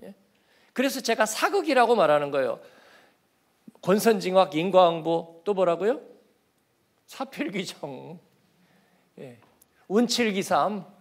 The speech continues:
개과천선. 뭐 그런 얘기, 그거 재밌어요? 나 인생하고 상관이 없는 거예요. 내 인생하고 상관이 없어. 그런데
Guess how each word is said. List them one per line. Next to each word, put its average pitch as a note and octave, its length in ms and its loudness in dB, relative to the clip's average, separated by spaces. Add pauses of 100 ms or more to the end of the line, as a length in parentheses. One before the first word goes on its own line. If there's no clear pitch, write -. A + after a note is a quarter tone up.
개과천선. F#3+ 920 2 (1080)
뭐 D#3 120 -20
그런 D#4 340 2
얘기, F#3+ 300 2
그거 D#4 260 -4
재밌어요? G3+ 760 0 (720)
나 G3+ 300 0
인생하고 E4 500 -2
상관이 D4+ 440 2
없는 F3+ 260 -4
거예요. D#3+ 160 -2
내 D#3 100 -4
인생하고 A#3+ 480 -4
상관이 G3+ 380 -6
없어. B2+ 400 -8 (640)
그런데 C4+ 680 4